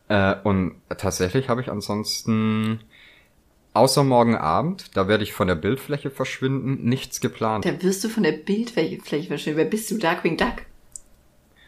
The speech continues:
Speaker 1: So ähnlich, ja.
Speaker 2: Zwei, eins, Risiko. Yoshi Duck.
Speaker 1: Kennst du's? Ich hab ja mal
Speaker 2: Kennst
Speaker 1: so, äh, Tage und Stunden, wo ich einfach ohne Handy unterwegs bin.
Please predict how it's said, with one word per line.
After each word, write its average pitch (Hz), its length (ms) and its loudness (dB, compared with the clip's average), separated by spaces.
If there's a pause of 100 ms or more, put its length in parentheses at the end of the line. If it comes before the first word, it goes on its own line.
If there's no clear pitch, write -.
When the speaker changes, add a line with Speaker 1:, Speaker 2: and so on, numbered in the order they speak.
(240)
Speaker 1:
So 107 180 2
ähnlich, 98 500 2
ja. 95 220 -2 (180)
Speaker 2:
Zwei, - 200 -12 (260)
eins, 175 580 -6
Risiko. 180 720 -4 (1120)
Yoshi 190 640 -6
Duck. 247 340 -8
Speaker 1:
Kennst 196 320 0
du's? - 120 -4
Ich 95 160 -4
hab 101 140 0
ja 101 200 6
mal 90 400 4
Speaker 2:
Kennst 92 220 2
Speaker 1:
so, 90 500 2
äh, 87 580 2
Tage 107 760 2
und 92 440 0
Stunden, 104 760 0
wo 101 60 0
ich 98 160 -2
einfach 98 400 -4
ohne 98 200 0
Handy 98 300 2
unterwegs 80 600 -2
bin. 101 220 -6